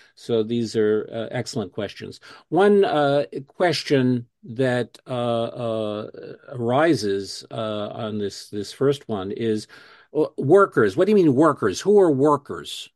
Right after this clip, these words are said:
Who are work-, what is the working class? Well, the working class is most of us in Britain and in the U S, most of us. Uh, those of us who sell our ability to work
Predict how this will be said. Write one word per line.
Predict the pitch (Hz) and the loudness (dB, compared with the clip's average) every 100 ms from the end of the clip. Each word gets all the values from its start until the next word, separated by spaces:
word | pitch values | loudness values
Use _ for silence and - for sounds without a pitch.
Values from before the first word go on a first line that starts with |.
| _ _ _ _ _ _ | _ _ _ _ _ _
Who | 233 240 | 2 6
are | 220 | 8
work-, | 170 175 - | 8 6 4
what | 147 202 | 2 2
is | 160 | 2
the | 156 | 2
working | 165 135 123 | 2 0 -6
class? | - 98 - - - - - | -10 -12 -12 -16 -18 -20 -6
Well, | 156 | 2
the | 139 | 4
working | 165 208 220 202 | 6 4 2 0
class | 170 160 151 143 - _ _ _ _ _ - | 2 2 2 -2 -10 _ _ _ _ _ -2
is | 165 165 160 143 - | 2 2 0 -6 -2
most | 190 208 - | -2 -2 -2
of | 120 | -2
us | 107 98 - - - _ _ | -2 -6 -10 -18 -20 _ _
in | 143 135 131 127 123 _ _ _ _ | -2 0 2 -2 -6 _ _ _ _
Britain | 151 135 131 120 123 - _ _ _ _ | 0 0 0 -2 -4 -10 _ _ _ _
and | 131 123 117 | -6 -6 -4
in | 127 120 | -4 -4
the | 110 | -4
U | 110 107 104 | -4 -2 -2
S, | - - - - - | -4 -12 -16 -10 2
most | 160 185 - | 4 4 0
of | 101 | -4
us. | 95 - - - _ _ _ _ _ _ _ _ _ _ _ - | -6 -12 -16 -16 _ _ _ _ _ _ _ _ _ _ _ -4
Uh, | 143 135 131 131 | 0 2 2 0
those | 135 123 170 170 | 0 4 6 6
of | 156 | 4
us | 147 147 147 - - _ | 2 2 0 -6 -20 _
who | _ 135 | _ -4
sell | 123 - 165 170 170 | -4 0 2 4 4
our | 160 147 | 4 2
ability | 135 151 151 147 143 | 2 2 2 0 -2
to | - 139 | -4 -4
work | 131 151 127 123 | 0 0 0 -2